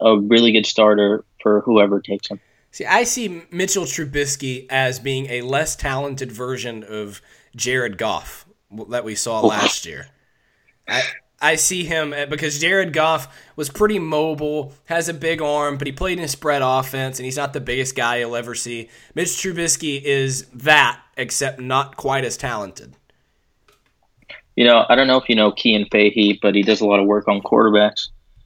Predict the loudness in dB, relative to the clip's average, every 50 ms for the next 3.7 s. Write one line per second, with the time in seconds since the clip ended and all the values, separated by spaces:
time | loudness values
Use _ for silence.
0 | _ _ _ 4 4 6 6 6 8 8 8 8 6 2 2 2 2 2 2 2
1 | 2 2 2 0 -2 -4 -4 -2 0 2 4 4 4 6 6 6 4 4 2 0
2 | -2 0 0 4 4 4 4 4 2 0 2 2 2 0 -2 -6 -8 -6 -2 0
3 | 0 0 0 -2 -2 2 4 4 6 6 6 4 2